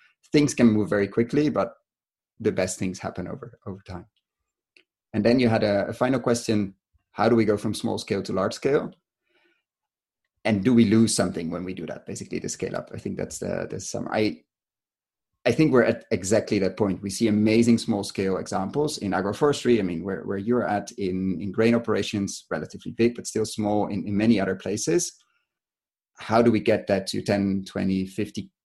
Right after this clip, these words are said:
times the scale? And I think it's more about repeatability than scalability.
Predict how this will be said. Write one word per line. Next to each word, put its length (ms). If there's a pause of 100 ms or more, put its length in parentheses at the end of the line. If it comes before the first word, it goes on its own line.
(420)
times 340
the 100
scale? 380
And 100
I 40
think 220
it's 140
more 200
about 340 (240)
repeatability 920
than 160
scalability. 1000